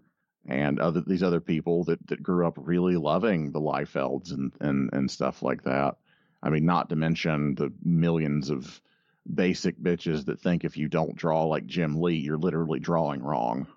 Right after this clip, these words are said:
Um, I don't know why I looked at all that stuff and turned my nose up at it. I don't know why. I, I, like, I don't get it.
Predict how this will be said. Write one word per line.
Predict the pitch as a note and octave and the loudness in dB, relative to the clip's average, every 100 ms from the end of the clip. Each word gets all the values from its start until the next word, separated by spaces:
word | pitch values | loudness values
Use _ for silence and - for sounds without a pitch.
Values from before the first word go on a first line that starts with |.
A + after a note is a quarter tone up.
| _ _ _ - | _ _ _ -4
Um, | C#2 D2+ D2 C#2 C#2 C2+ - _ _ _ - - | 0 2 2 0 -2 -6 -16 _ _ _ -18 -4
I | C#3 | 0
don't | G#2+ G#2 | 2 2
know | A2 | 2
why | G2+ F2 F2 G2+ F#2+ F2+ F2 E2+ | 2 2 2 4 4 2 2 2
I | E2+ F2+ | 2 2
looked | E2+ F2 - | 0 -4 -4
at | C#2+ | -4
all | D#2+ D#2+ | -2 0
that | D#2 - | -2 -4
stuff | - D2+ - | -4 -2 -2
and | D2 | -6
turned | - E2+ D#2 | 0 0 2
my | D2 | 0
nose | D2+ D2 D2+ C#2 | 0 0 0 -2
up | B1 - | -4 -2
at | G#1 B1+ | -2 0
it. | B1+ - _ _ _ _ | -2 -6 _ _ _ _
I | C#2+ | 0
don't | F2 E2 | 0 2
know | E2 D#2 | 2 2
why. | D2+ C#2 A1 G#1 - _ - | 0 0 0 -2 -8 _ -6
I, | D2+ | -2
I, | B1+ D#2 | 0 -2
like, | D2+ | -2
I | C#2 | -4
don't | D2+ D#2+ - | 0 -2 -2
get | B1 A1+ | -4 -4
it. | G1+ | -4